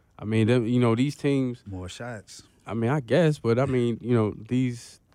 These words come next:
Speaker 1: these championship kind of teams like that, they all have a shelf life on 'em. And, you know, once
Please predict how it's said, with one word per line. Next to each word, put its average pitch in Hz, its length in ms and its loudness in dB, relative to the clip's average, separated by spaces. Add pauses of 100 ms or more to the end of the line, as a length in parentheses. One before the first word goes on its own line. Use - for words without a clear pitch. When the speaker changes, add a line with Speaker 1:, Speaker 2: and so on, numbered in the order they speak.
(180)
Speaker 1:
these 107 280 -4
championship 110 500 0
kind 107 240 -2
of 95 60 -6
teams 107 340 -2
like 95 200 0
that, 95 220 -2
they 95 160 -2
all 98 160 -2
have 98 180 -6
a 95 40 -10
shelf 110 340 -8
life 82 260 -12
on 78 140 -12
'em. - 180 -20
And, 92 200 -8
you 101 80 -4
know, 101 260 -6 (600)
once 120 600 0